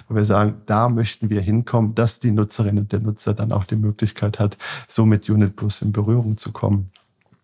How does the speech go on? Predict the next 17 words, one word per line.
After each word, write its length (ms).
Und 140
der, 220
das 80
ist 80
aber 160
dann 160
mehr 180
ein 160
Fünfjahres-Plus-Thema, 1600
wenn 120
man 160
sich 180
überlegt, 540
wo 100
sehr 260
viel 340
Innovation 1000